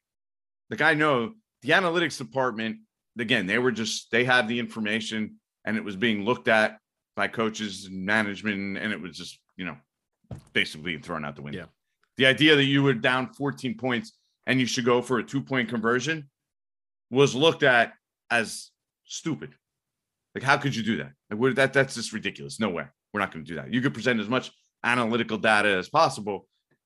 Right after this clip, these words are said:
Speaker 1: that, okay, you actually wanna try and win. You go for two when you're down fourteen the first time, and if you don't make it, you get a chance the second time,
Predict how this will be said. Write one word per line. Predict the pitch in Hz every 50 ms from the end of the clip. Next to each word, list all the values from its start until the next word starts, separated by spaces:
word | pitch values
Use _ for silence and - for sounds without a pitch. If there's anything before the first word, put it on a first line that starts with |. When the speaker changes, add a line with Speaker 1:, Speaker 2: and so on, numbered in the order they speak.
| _ _
Speaker 1:
that, | 113 110 110
okay, | 110 113 113 117 113 113 123 113
you | 101 98 120 123 117 127
actually | 127 120 - - 113
wanna | 104 110 101 87
try | - 127 110 98
and | 101 113
win. | 139 180 185 165
You | 143 123
go | 107 127
for | 120 - 110
two | 110 - 170 170
when | 151 143 135
you're | 131 120
down | 120 127 120 113 110
fourteen | - 135 131 123 - 143 139 120 113
the | 117 117
first | 117 190 196 180 -
time, | 180 180 170 139 - _ _ _ _
and | 127
if | 139 127
you | 131
don't | 135 131 120
make | 135 151 135 139
it, | 123
you | 107 117
get | 127 131
a | 120 113
chance | - 139 135 123 -
the | 120
second | 117 - - - - 139 107
time, | - 92 80 71